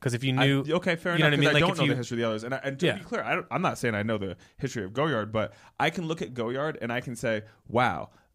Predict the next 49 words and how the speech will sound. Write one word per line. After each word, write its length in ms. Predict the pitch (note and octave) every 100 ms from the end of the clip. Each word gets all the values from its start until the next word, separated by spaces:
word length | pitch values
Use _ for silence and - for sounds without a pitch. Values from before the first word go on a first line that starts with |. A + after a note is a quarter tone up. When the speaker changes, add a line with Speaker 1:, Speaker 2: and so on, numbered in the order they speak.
| A2+
Speaker 2:
this 240 | C3 D#3
is 60 | E3+
a 60 |
hand-painted 760 | C3+ C3+ C3+ C3+ C3+ B2+ A#2+ G2+
leather." 320 | G2 G#2 C3
Like, 240 | B2 G2+ -
I 160 | A#2 D3+
know 340 | E3 A#2+ A#2+
that 160 | D3+ G2+
that 180 | A#2 -
took 220 | B2+ -
fucking 360 | B2+ B2+ B2 A#2 _ _ - D3
forever. 640 | D3 C#3+ B2+ A#2 G2 - _ _
And 140 | - A#2+
here 220 | C#3 C3+
it 60 | B2+
is 180 | B2+
on 140 | B2 A2+
this 160 | A2
expensive-ass 680 | - - C3 B2+ C3 A#2+ A#2
bag, 380 | A2 A2 A2+ G#2+
and 120 | B2
it 60 | A#2+
should 220 | - C3
cost 340 | G#2+ G2 F#2 -
how 80 |
much 200 | E2+ F2+
it 80 | -
costs. 280 | - - -
Like, 160 | - -
Speaker 1:
Mm-hmm. 200 | A2 G#2+
Speaker 2:
that's 240 | B2+ A2
cool. 200 | - E2+
I 80 | F#2
see 180 | - C#3+
that, 280 | C3 B2+ - -
and 80 | -
I 80 | A#2
can 160 | A#2 G#2
see 260 | - E3
the 180 | D3 -
effort, 340 | B2+ - C3+
and 120 | F#2 A2+
I 80 |
can 180 | A2+ A2
see 280 | G#2+ - C3
the 200 | A#2+ G#2+
intention 600 | G#2 - A#2+ A2+ A2+ A2+ _ _ -
and 380 | A2+ A2 G#2